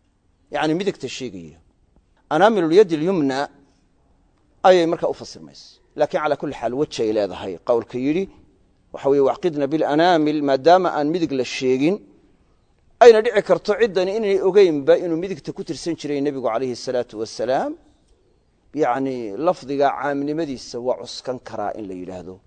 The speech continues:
waa dhici kartaa. Midigta waxa kaloo ayidaya in lagu tirinayo, ee, xadiiska ku soo arooray,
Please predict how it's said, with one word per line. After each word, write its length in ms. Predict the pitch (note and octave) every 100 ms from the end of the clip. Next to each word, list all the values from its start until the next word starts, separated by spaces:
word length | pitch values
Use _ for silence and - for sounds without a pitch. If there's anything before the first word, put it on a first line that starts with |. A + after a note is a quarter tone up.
| _ -
waa 120 | F#2+
dhici 180 | F#2 D2+
kartaa. 320 | - - - - - _ _ _ _ _ _ _ _ -
Midigta 320 | B2+ A2 B2+
waxa 180 | C3 A#2+
kaloo 260 | - C3+ C#3
ayidaya 520 | A2+ D#3+ F#3 D#3 F3+
in 60 | F3
lagu 160 | F3+
tirinayo, 580 | G#3 G3 A3 E3+ B2 C#2+ - _ _ _ _ _ _ -
ee, 760 | D#3 D#3+ E3 D#3+ D#3 D3 B2 -
xadiiska 460 | E3 G3 A3 G3+
ku 120 | G3
soo 180 | G#3+ G3+
arooray, 680 | D#3+ D#3 D#3 E3 G3 A3+